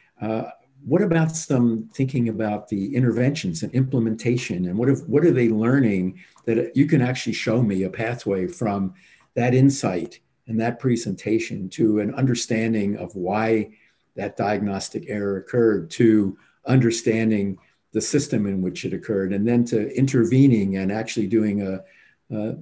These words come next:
a fairly rigorous, at least, study to see whether or not you can reduce that error?" And I rarely see swinging the bat through is, I don't know if you say that in cricket, but in baseball, you're supposed to swing the bat through. Uh,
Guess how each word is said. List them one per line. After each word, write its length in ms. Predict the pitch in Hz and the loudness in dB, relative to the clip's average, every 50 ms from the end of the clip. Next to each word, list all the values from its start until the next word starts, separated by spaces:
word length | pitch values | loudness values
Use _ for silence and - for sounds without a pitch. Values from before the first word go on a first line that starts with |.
| - - | -12 -14
a 60 | 107 | -14
fairly 460 | - - - 180 214 202 143 117 107 | -8 -2 0 2 2 4 4 4 4
rigorous, 500 | 98 98 101 92 92 87 82 85 - - | 4 2 0 0 -2 -4 -4 -6 -6 -8
at 100 | - - | -8 -6
least, 240 | 92 92 107 - - | -4 -6 -6 -6 -8
study 420 | - - 131 131 120 104 92 92 | -2 0 0 2 4 2 2 0
to 120 | 92 - 95 | -2 -6 -8
see 240 | - - 127 113 | -6 -2 0 0
whether 240 | 107 107 107 95 101 | 2 2 0 0 -2
or 60 | 98 | -2
not 240 | 95 95 95 - - | -2 -4 -4 -6 -6
you 140 | 98 98 92 | -6 -6 -6
can 300 | - - 104 95 92 92 | -6 -6 -6 -4 -4 -4
reduce 440 | 95 92 85 92 107 107 107 - - | -4 -4 -2 -2 -2 -2 -2 -4 -6
that 160 | 82 90 92 | -6 -6 -4
error?" 360 | 90 90 90 87 - - - - | -6 -6 -6 -8 -10 -12 -10 -6
And 160 | 113 117 117 | -4 -2 0
I 180 | 113 113 113 113 120 175 - _ _ _ - - _ _ _ _ _ _ _ - | 2 2 0 0 -2 -6 -10 _ _ _ -20 -20 _ _ _ _ _ _ _ -8
rarely 500 | 107 117 147 170 202 214 196 170 143 131 | 0 4 4 6 6 6 6 6 4 4
see 640 | 127 - - 143 147 143 139 123 113 95 - - _ _ _ _ _ _ _ - - 139 - | 2 0 0 2 4 4 4 4 4 2 0 -6 _ _ _ _ _ _ _ -20 -18 -18 -16
swinging 360 | - - - 170 147 139 127 | -8 2 4 6 6 6 6
the 80 | 120 | 4
bat 300 | 104 107 101 101 - - | 4 2 0 0 -4 -10
through 420 | - - 123 113 110 104 98 92 87 | -8 -2 0 2 4 4 2 2 0
is, 300 | 85 85 - - - - | -2 -4 -8 -10 -12 -12
I 160 | - 104 107 | -8 -6 -4
don't 120 | 107 107 104 | -4 -2 -2
know 60 | 98 | -4
if 120 | 95 - | -6 -6
you 80 | 95 85 | -8 -8
say 220 | 82 - 110 92 | -4 -4 -2 -2
that 160 | 90 95 90 90 | -2 -4 -4 -6
in 120 | 87 82 | -8 -10
cricket, 400 | - - 104 - - - 82 - - | -6 -6 -6 -6 -6 -10 -12 -12 -10
but 120 | 95 87 | -8 -6
in 260 | - 92 90 92 - - - - | -6 -4 -6 -6 -8 -10 -6 -2
baseball, 460 | 117 107 107 - - 107 92 87 87 | -2 -2 -2 -2 -6 -6 -6 -6 -6
you're 120 | 87 - _ _ _ | -10 -12 _ _ _
supposed 240 | - - 123 - - | -6 -2 -2 -2 -2
to 60 | - | -4
swing 260 | - - - 117 98 | -8 -4 -2 -2 -2
the 60 | 101 87 | -2 -4
bat 240 | 87 87 85 - | -6 -8 -10 -12
through. 260 | - - - - - _ _ - - - - - - - _ - | -12 -10 -10 -10 -10 _ _ -20 -20 -20 -20 -20 -20 -20 _ -10
Uh, 360 | - 110 107 104 104 104 107 | -6 -2 -2 0 0 -2 -2